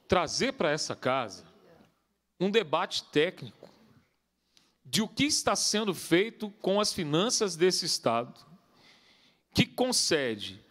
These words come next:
privilégios a determinados grupos econômicos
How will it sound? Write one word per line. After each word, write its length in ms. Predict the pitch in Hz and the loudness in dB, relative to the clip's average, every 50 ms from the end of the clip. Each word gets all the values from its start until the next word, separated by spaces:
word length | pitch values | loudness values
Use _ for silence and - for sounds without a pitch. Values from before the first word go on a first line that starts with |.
| _ _ _ _ - _ _ | _ _ _ _ -20 _ _
privilégios 960 | - 202 240 233 196 220 202 165 151 156 165 160 147 127 107 104 101 95 107 147 | 6 6 6 4 0 0 2 4 4 4 4 4 2 0 -2 -6 -8 -2 0 0
a 80 | 156 | 2
determinados 840 | 160 165 160 160 - 190 190 170 147 143 165 202 233 202 190 160 131 | 2 2 2 2 2 2 2 2 0 0 0 0 0 -2 -2 -4 -2
grupos 440 | 123 135 175 220 220 - 160 135 127 | 0 0 0 0 0 -2 -2 0 0
econômicos 960 | 165 160 - 139 123 117 113 117 123 143 - - - - - - - - - | 0 0 0 -2 -4 -2 -2 -2 -2 -4 -6 -12 -16 -12 -10 -10 -10 -10 -12